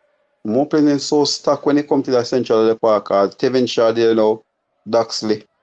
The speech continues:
Um, Isaac hasn't kicked a ball all season. Um, seem to be fully fit now. But, um, he, he look okay against Trinidad. But, um, I don't think he has light the league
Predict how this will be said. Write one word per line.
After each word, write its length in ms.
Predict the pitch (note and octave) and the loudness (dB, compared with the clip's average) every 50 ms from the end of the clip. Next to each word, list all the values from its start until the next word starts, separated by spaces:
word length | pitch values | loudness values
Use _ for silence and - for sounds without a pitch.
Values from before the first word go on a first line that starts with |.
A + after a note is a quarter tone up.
| _ _ _ _ _ _ _ _ _ _ _ _ _ _ _ _ _ _ _ _ - | _ _ _ _ _ _ _ _ _ _ _ _ _ _ _ _ _ _ _ _ -4
Um, 300 | - G2 G#2 G#2 G2 - - | -2 0 2 0 0 0 0
Isaac 380 | G#2+ A#2 A#2+ A2+ A#2+ A2+ - - | 0 0 0 0 0 -2 -2 -4
hasn't 380 | - - - A#2+ A2+ B2 A#2 - | -10 -4 -4 -2 -2 -2 -4 -4
kicked 140 | - A2+ B2+ | -4 -2 -2
a 80 | A#2 | 0
ball 240 | A#2+ A2+ A2 G#2+ G2 | 0 2 2 2 2
all 180 | F#2+ F#2 F#2+ F2+ | 2 2 0 -2
season. 480 | - - A2 G#2 G2 G2+ G2 G2 - - | -6 -8 -8 -6 -4 -4 -4 -6 -8 -8
Um, 460 | - F2+ F#2 F#2 F#2 F#2 F2+ F2+ F#2+ G2+ _ _ _ _ - - - _ - - - - - | -6 -4 -2 -2 -2 -2 -4 -8 -12 -16 _ _ _ _ -20 -20 -20 _ -20 -20 -20 -20 -14
seem 220 | - - B2 A2+ | -8 -6 -6 -4
to 80 | - A2+ | -4 -4
be 100 | A2+ G2+ | -4 -6
fully 240 | - - G#2 G2 F#2 | -4 -4 -6 -6 -6
fit 200 | - - G2+ - | -8 -10 -12 -8
now. 180 | F#2 F#2 - - _ _ _ _ _ _ _ _ _ _ _ _ _ _ _ _ _ _ _ _ _ _ _ _ _ _ _ _ _ _ _ _ - | -8 -10 -10 -10 _ _ _ _ _ _ _ _ _ _ _ _ _ _ _ _ _ _ _ _ _ _ _ _ _ _ _ _ _ _ _ _ -4
But, 200 | A2+ A#2+ A#2 A#2 - _ - | -2 -2 -2 -2 -8 _ -2
um, 280 | G#2 A#2 A#2+ A#2 A2+ - - - _ _ | 0 2 2 0 0 -4 -6 -10 _ _
he, 180 | - G#2+ A2 B2+ | -6 -2 -2 -2
he 240 | C3 - - - B2+ | -4 -6 -10 -4 -2
look 180 | C#3 C#3+ - | -2 -2 0
okay 300 | C3+ C#3+ D3 D3 C#3 C3 | 0 0 0 0 0 0
against 300 | A#2 A2+ A2 A2+ G#2 - | 2 2 2 0 0 0
Trinidad. 380 | - A#2+ A#2+ B2 C#3+ C3+ - - _ _ _ _ _ _ _ _ _ _ _ _ _ _ _ _ _ _ _ _ - - | 0 0 0 2 2 0 -2 -4 _ _ _ _ _ _ _ _ _ _ _ _ _ _ _ _ _ _ _ _ -6 -2
But, 240 | G#2+ A2 G#2+ G#2+ _ _ _ _ _ - | -2 -2 -2 -2 _ _ _ _ _ -4
um, 260 | - G2 G#2 G#2 G2 - | 0 0 2 2 0 0
I 100 | - G2+ | 0 0
don't 220 | G#2 A#2 A#2 A2+ - | 2 2 0 0 0
think 200 | - A#2 G#2 - | -2 -4 -4 -4
he 160 | A#2 A#2 A2+ | -6 -4 -2
has 160 | A2 G2+ G2 | -2 0 0
light 220 | A2 A2+ A2 G#2+ - | 0 0 2 2 2
the 100 | G2+ G#2 | 0 -2
league 300 | G#2+ A2 G#2 G2+ - | 0 0 -2 -2 -4